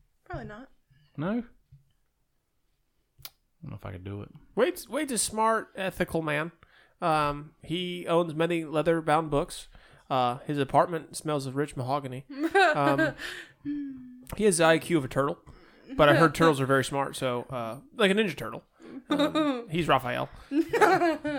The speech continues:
Speaker 3: So, you know, anything goes. But Derek, if you could, uh, give me three names, I'm gonna ch-, I'm gonna channel my inner, uh, Wade,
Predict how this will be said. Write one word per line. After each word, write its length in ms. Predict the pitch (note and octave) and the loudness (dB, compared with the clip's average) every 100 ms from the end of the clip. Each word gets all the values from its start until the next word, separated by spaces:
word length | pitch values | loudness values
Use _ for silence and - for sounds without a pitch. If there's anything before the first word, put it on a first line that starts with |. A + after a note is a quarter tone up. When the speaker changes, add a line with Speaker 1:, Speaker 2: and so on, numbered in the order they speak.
| A#3+ C#3 | -8 -10
Speaker 3:
So, 380 | - E3 C#3+ C3 - - | 0 2 2 0 -8 -6
you 60 | |
know, 160 | G3+ C#3 D3+ - D4 D4 - - - - - - | -4 -4 -6 -6 -2 -2 -4 -14 -14 -16 -12 2
anything 240 | G#3 F#3 | 2 4
goes. 180 | F#3+ G3 - - - | 2 0 0 -12 -6
But 120 | F#3+ | 4
Derek, 240 | C4+ A3+ G3 | 8 8 6
if 140 | D#3+ | -4
you 100 | G#3+ | -6
could, 420 | - B3+ A3 - | -2 0 0 0
uh, 440 | D#3 C#3+ C3+ C3+ - - F3 | 2 2 2 -2 -8 -14 -10
give 160 | G#3+ A#3+ | -8 -6
me 140 | D4+ | -8
three 200 | - G3+ | -2 0
names, 320 | F3+ F3+ F3 - | 2 0 -2 0
I'm 160 | D#3+ G3 | 4 4
gonna 180 | A3 G3 - | 4 0 -4
ch-, 180 | - - - | -10 -10 -4
I'm 60 | F#3+ | 2
gonna 140 | A#3+ | 2
channel 320 | - A3 A3+ | 2 -2 -2
my 140 | G3 E3 | 0 0
inner, 420 | F3 F3 D3+ - _ - | 2 2 0 -4 _ -6
uh, 300 | C3 B2 C3 - _ _ _ _ _ _ _ | -4 -4 -6 -14 _ _ _ _ _ _ _
Wade, 300 | - C3 D3 | -4 -2 -2